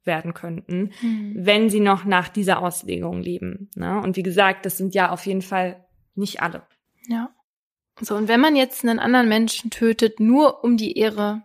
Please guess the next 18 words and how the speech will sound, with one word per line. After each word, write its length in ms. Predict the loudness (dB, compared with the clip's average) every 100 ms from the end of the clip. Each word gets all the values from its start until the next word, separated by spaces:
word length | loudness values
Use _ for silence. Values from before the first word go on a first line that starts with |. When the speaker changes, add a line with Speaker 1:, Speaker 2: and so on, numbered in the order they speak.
| _
Speaker 2:
der 80 | -4
Familie 420 | -2 0 0 0
wiederherzustellen, 720 | 0 0 0 -4 -4 -2 0
dann 100 | 2
muss 160 | 0 2
man 160 | 2
sich 160 | 2 -2
ja 120 | 0
mal 180 | 2 0
fragen, 520 | -2 0 2 2 0 -2
warum 480 | 0 2 4 4 2
diese 240 | 2 0
Ehre 260 | 0 2 2
eigentlich 460 | 0 -2 -8 -2
so 160 | -2 0
wichtig 440 | -4 -4 -8 -6
ist. 340 | -6 -6 -8 -4
Speaker 1:
Mhm. 320 | -2 0 -2